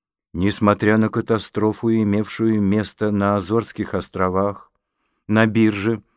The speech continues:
зафиксирован значительный рост. Создаётся впечатление, что теперь, когда риск конкуренции с промышленностью Микроленда сведён к нулю,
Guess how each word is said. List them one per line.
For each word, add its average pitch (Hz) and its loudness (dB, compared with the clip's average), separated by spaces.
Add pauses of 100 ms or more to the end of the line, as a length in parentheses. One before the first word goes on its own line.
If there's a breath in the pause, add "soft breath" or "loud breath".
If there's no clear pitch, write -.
зафиксирован 107 0
значительный 104 0
рост. 107 -4 (880)
Создаётся 120 2
впечатление, 156 -2 (240)
что - 0
теперь, 120 2
когда 110 2
риск 117 -2
конкуренции 107 -2
с 95 -6
промышленностью 104 0
Микроленда 101 -2
сведён 95 -4
к - -18
нулю, 82 -6